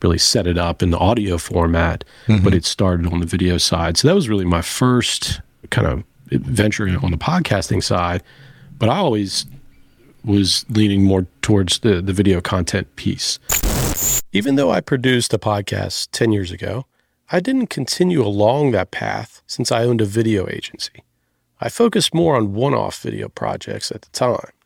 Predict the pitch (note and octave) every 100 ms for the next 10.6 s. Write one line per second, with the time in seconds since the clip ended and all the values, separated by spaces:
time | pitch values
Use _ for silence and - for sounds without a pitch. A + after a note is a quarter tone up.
0 | _ - G2+ A2 B2+ - A#2+ A2 A2 C#3+
1 | A#2+ - B2 A#2+ - - A#2 A2+ A2+ G#2
2 | G2+ - A#2+ - D3 - A#2+ - A2+ G2+
3 | F#2+ - - C3 - - - - - _
4 | _ - A2 F#2+ A2 - - _ _ B2+
5 | D3 C3+ B2 A#2+ A#2+ A2+ - - - -
6 | B2 A#2 - A#2 - A#2+ A#2+ C3 A#2+ A2+
7 | C#3+ - C3 B2 A#2 - G#2+ G#2+ G2+ F#2+
8 | - G#2 B2 - D3 - B2+ A#2 G#2+ -
9 | A2+ - G#2 A#2 - B2 A2+ A2 G2+ G2
10 | - E3 B2+ - -